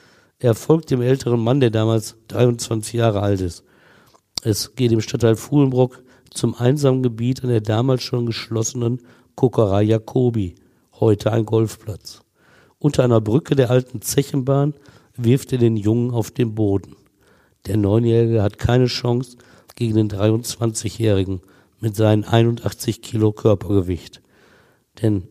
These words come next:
er ist schlank und gerade mal ein Meter fünfzig groß.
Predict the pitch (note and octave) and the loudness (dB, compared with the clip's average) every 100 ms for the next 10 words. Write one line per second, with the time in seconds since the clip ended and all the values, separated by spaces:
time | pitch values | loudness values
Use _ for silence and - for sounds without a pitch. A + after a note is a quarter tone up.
0 | _ A2+ A2 - - A2 G#2+ F#2+ - G#2+ | _ -2 0 0 0 2 2 -2 -8 -2
1 | A#2 G2 - - G#2 G2+ A2+ A2 G#2+ G#2 | 0 0 -6 -2 2 4 4 2 2 0
2 | G2+ - _ _ - G#2+ G2+ G#2+ G#2 G#2 | -4 -12 _ _ -4 0 2 0 0 -6
3 | - G2+ F2+ - A2+ - - G#2 F#2+ - | -6 -12 -12 -10 -12 -12 -10 -8 -8 -10
4 | - | -20